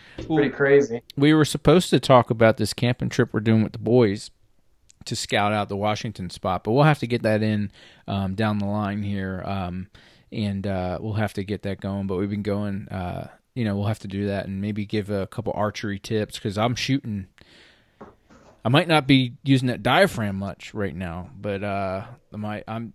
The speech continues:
Speaker 2: last year by this time I was hitting groups at fifty, and I stacked, I stacked three darts like, like, like pins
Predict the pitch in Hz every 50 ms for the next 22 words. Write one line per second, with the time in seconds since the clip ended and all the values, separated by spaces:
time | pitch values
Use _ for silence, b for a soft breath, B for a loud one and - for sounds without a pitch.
0 | _ - 110 110 117 131 131 - - - 123 120 120 - 117 117 113 117 113 -
1 | - 127 113 110 104 104 - - 123 - 107 104 - 110 113 110 - - 110 -
2 | _ _ - 139 143 143 - - 104 92 92 92 95 - 107 101 95 95 104 113
3 | 113 - - - - - 110 110 107 104 104 - _ - - - _ _ _ -
4 | - 120 135 - - - 120 110 98 - _ - - 123 120 117 107 113 107 107
5 | 104 92 - - - - - - _ _ _ _ _ _ _ - 113 113 107 -
6 | - _ _ _ _ _ _ _ _ _ _ _ _ _ _ - - 117 110 101
7 | - - _ _ _ _ _ _ _ - - 104 95 92 _ _ _ _ _ -
8 | - 160 208 196 160 123 104 98 95 - - - -